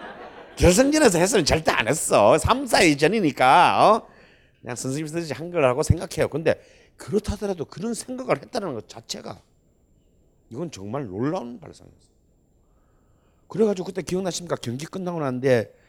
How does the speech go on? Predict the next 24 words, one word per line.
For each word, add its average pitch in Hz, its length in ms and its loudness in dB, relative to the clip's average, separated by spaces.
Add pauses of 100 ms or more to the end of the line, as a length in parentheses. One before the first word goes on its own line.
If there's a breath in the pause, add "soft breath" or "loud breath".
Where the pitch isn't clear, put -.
(260 soft breath)
터키 208 280 2
선수들이 127 540 -4
한국 147 280 -10
선수하고 117 500 -8
막 107 140 -16
전부 135 240 -10
같이 - 340 -6
막, 107 300 0 (840 soft breath)
어, 113 160 -2
어깨 147 260 -6
동무하고 139 560 0
막, 104 280 -12 (460)
막 - 180 -20
빙빙 127 300 -8
돌고 104 320 -2
막 110 120 -4
사진 135 260 -8
같이 139 240 -4
찍고 131 360 -8
뭐 95 220 -10 (220 soft breath)
각자 143 520 4 (320 soft breath)
응원단에 135 600 0
가서 107 200 -8
다 131 520 -4